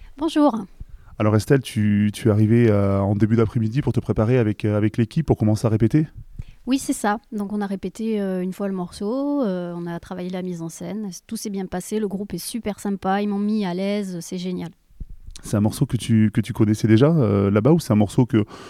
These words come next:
Speaker 2: que t'as pris pour l'occasion, parce qu'il était imposé, hein, je rappelle, par la production. Est-ce que c'est un morceau que toi, t'apprécies particulièrement ?
Speaker 1: Ah oui, je l'apprécie depuis ma tendre enfance, celui-là, donc j'étais super contente qu'il soit imposé. Je l'avais déjà chanté avec la troupe du Piano Rose de Valence d'Agen, euh,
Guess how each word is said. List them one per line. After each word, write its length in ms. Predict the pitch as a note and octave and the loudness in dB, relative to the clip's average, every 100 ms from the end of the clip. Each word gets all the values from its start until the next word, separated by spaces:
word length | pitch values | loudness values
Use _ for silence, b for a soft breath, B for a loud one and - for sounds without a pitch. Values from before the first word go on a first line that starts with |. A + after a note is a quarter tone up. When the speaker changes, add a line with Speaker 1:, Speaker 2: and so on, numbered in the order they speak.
| B - | B 0
Speaker 2:
que 80 | |
t'as 160 | G#2+ G#2+ | 2 2
pris 160 | - A2+ | 2 2
pour 180 | A#2 | 6
l'occasion, 460 | A2 G#2+ A2 G#2 B2+ | 6 8 6 6 4
parce 100 | B2 | 2
qu'il 120 | - | -2
était 120 | F#2+ | 0
imposé, 400 | G2+ G2+ A2+ A2+ | 2 6 6 6
hein, 80 | A2+ | 6
je 80 | G2+ | 4
rappelle, 200 | F#2 G#2 | 2 2
par 80 | G2 | 0
la 60 | |
production. 380 | G2 G2+ F#2 C#3+ D3+ B B B B | 0 -2 0 0 -2 B B B B
Est-ce 120 | G#2 | -2
que 80 | A2+ | -2
c'est 160 | - | 0
un 60 | G#2+ | 2
morceau 300 | G#2+ - C3+ | 2 2 2
que 80 | A#2 | 2
toi, 200 | A#2 C3 | 2 2
t'apprécies 420 | G#2+ - A#2 B2 | 2 2 0 2
particulièrement ? 600 | A2 - - A2 G#2+ A2+ - - b b b b | -4 -2 0 2 4 2 -2 -16 b b b b
Speaker 1:
Ah 120 | A3 | -4
oui, 200 | A3+ A3+ | 0 0
je 120 | G3+ G#3+ | 0 -4
l'apprécie 480 | G#3 G#3+ - A#3 | -6 -8 -8 -6
depuis 280 | A3+ G#3 - | -6 -6 -6
ma 140 | G3+ F#3+ | -6 -8
tendre 360 | _ A#3+ A#3+ | _ -2 0
enfance, 360 | A#3 A#3 A3+ G#3 | -2 -2 -4 -6
celui-là, 360 | - G3+ G3 | -8 -6 -4
donc 160 | G#3 G3 | -4 -4
j'étais 320 | F#3+ - F#3+ | -6 -10 -10
super 420 | F#3+ - D4 B3 - | -8 -8 -6 -6 -6
contente 280 | A#3+ C4 | -6 -6
qu'il 140 | - A3+ | -4 -4
soit 140 | G#3 | -2
imposé. 580 | G3 F#3 G3 F#3+ G#3+ C#4 | -2 -2 -4 -4 -4 -4
Je 120 | A#3 | -6
l'avais 180 | A3 G#3 | -6 -6
déjà 240 | G#3+ A#3 | -4 -6
chanté 300 | A#3 A3+ A3 | -6 -8 -8
avec 120 | C4+ - | -10 -8
la 80 | G#3 | -10
troupe 260 | - A#3 | -8 -8
du 240 | G#3+ G#3 G3 | -6 -6 -8
Piano 280 | - A3+ A#3+ | -4 -2 0
Rose 220 | A#3+ A3+ | -2 -2
de 120 | G#3 | -6
Valence 360 | G3 G3 G3 G3 | -6 -4 -6 -6
d'Agen, 540 | F#3 F3+ F#3 G#3+ | -6 -4 -4 -4
euh, 60 | G#3 | -4